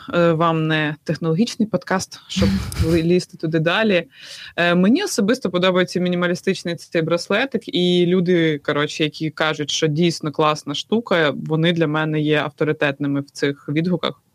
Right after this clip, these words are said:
Speaker 1: Я б хотіла спробувати, можливо, можливо, колись.
Speaker 2: Н-,
Speaker 1: Давай.
Speaker 2: замов-, замов Миколаю.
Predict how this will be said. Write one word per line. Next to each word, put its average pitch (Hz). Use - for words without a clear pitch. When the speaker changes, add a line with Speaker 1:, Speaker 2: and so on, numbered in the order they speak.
Speaker 1:
Я 254
б -
хотіла 175
спробувати, 170
можливо, 156
можливо, 143
колись. -
Speaker 2:
Н-, 240
Speaker 1:
Давай. 214
Speaker 2:
замов-, 240
замов 214
Миколаю. 170